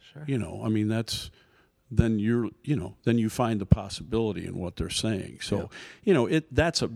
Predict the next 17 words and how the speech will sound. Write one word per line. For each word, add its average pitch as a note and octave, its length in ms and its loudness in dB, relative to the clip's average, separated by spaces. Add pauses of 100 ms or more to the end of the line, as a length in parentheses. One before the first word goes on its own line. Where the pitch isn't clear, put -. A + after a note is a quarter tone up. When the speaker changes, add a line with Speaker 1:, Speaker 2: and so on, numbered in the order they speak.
(120)
Speaker 2:
yeah, D#3+ 140 0
that's A#2 160 -2
a C#3 60 0
basic G#2 440 0
personal F#2+ 460 0
decision. F2+ 580 -4
Am G2 140 -2
I A#2+ 100 2
gonna C#3+ 140 2
let A#2 240 0
people B2 300 2
contribute A2+ 560 -4
to - 120 0
me A2 200 0 (100)
or F2+ 160 2
not? E2+ 680 -4 (960)
Speaker 1:
Yeah. C3 120 -14